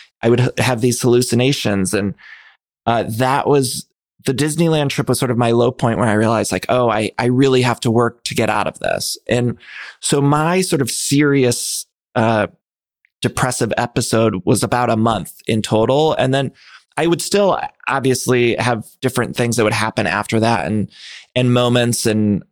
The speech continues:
I can still have those moments, but it was about a month where I was in a serious deep depression where it was, like, a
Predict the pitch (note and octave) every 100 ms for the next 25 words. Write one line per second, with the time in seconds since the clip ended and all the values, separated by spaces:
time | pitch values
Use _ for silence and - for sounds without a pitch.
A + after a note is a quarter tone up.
0 | _ - A2 - A2+ - C#3 C3 B2 A#2+
1 | A#2 A2+ A2 A2 A2 - - A2 - -
2 | - C#3 D#3+ D#3+ F3 C#3 B2+ C3 B2+ A#2
3 | A2+ A2+ A2 A2 - - A2+ A2 F2+ -
4 | - - - - A2+ G2+ G2 - D#2 -
5 | - F#2 E2 C#2 D#2 G2+ D#2+ B1+ - _
6 | - - _ _ _ - - - - -